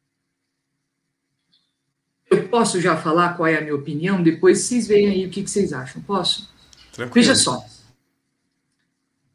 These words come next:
Speaker 1: A gente exige a norma culta porque a norma culta, ela registra o pensamento de uma forma padronizada que me permite compartilhar entre aqueles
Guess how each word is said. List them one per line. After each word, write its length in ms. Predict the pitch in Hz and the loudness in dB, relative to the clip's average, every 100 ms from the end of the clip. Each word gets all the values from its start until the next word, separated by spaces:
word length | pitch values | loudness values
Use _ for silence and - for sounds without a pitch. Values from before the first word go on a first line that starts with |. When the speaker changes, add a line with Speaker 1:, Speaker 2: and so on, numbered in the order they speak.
| - | 2
Speaker 1:
A 80 | 226 | 6
gente 240 | 320 339 | 6 8
exige 300 | 320 247 226 | 8 8 6
a 60 | 208 | 6
norma 340 | 190 175 170 | 4 2 2
culta 340 | 226 233 226 185 | 4 4 4 0
porque 300 | 208 202 226 | -2 0 2
a 60 | |
norma 320 | 233 226 202 | 4 4 2
culta, 360 | - 226 233 190 | 0 0 0 0
ela 160 | 185 190 | 0 2
registra 800 | 208 220 165 175 277 - 254 | 4 2 2 2 2 0 -4
o 60 | 226 | -4
pensamento 720 | 226 208 - 196 190 202 190 | -4 -2 -2 -4 -2 -4 -4
de 120 | 165 | -4
uma 180 | 196 185 | -4 -4
forma 400 | - 180 175 175 | -2 0 0 -2
padronizada 920 | 196 170 185 196 185 175 180 202 208 | -2 -2 0 0 0 2 2 4 2
que 100 | 208 | 2
me 160 | 202 202 | 2 2
permite 640 | 208 202 202 202 - - | 2 2 2 -2 -6 -6
compartilhar 1000 | 247 285 240 240 233 226 233 190 180 185 | -2 0 0 2 2 2 0 4 4 4
entre 280 | 202 214 220 | 4 4 2
aqueles 880 | 208 - 202 220 254 285 - - | 0 0 4 8 8 6 -2 -8